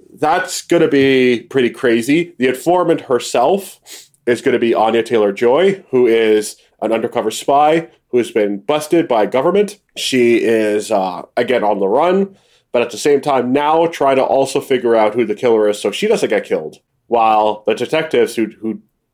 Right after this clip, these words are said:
don't know that she's on the train but are trying to, like, find her, and then they, they, they follow her tracks, they find her on the train, et cetera, et cetera.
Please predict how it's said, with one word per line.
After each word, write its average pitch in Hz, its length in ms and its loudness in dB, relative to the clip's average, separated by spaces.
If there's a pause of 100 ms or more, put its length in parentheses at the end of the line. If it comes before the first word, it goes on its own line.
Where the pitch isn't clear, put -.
don't 143 220 0
know 131 140 4
that 113 120 -6
she's 113 180 -8
on 139 140 0
the 131 80 0
train 104 240 0
but 107 80 -2
are 104 80 0
trying 127 180 -2
to, 117 60 2
like, 107 180 -2
find 123 300 -2
her, 101 200 2
and 104 180 0
then 104 120 0
they, 98 140 -2 (120)
they, 107 80 0 (100)
they 107 100 -2
follow 104 280 0
her 101 140 -2
tracks, 101 380 -2
they 107 80 0
find 107 220 -2
her 107 60 0
on 101 80 -2
the 98 60 -4
train, 104 360 0
et 98 140 -2
cetera, 101 240 -4
et - 80 -8
cetera. 113 540 0